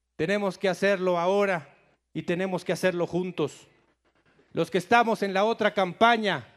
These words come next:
las que estamos en la otra campaña en todo el país,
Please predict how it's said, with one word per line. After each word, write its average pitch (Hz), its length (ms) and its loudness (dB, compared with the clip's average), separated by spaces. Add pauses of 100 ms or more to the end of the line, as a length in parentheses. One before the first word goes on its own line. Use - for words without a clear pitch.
(500)
las 180 240 -2
que 190 100 -2
estamos 214 480 2
en 180 140 -4
la 185 100 2
otra 208 300 0
campaña 202 500 0
en 180 140 -6
todo 208 220 2
el 190 100 -4
país, 185 600 -2